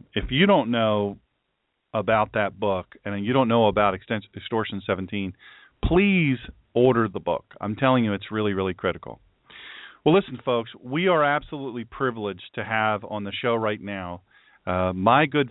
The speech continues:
friend, uh, just a, a brother. His name is Dave Perkins.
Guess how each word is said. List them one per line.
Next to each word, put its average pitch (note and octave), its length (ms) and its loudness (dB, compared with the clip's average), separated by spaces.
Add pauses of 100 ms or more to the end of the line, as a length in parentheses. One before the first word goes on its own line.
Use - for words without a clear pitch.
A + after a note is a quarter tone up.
friend, A#2+ 560 -2 (180)
uh, F2 380 -10
just C3+ 240 0
a, F#2+ 220 0
a F2+ 80 -6
brother. A2+ 480 4 (480)
His A2 140 -4
name C3 220 4
is A2 120 0
Dave C3 300 4
Perkins. A#2+ 500 -2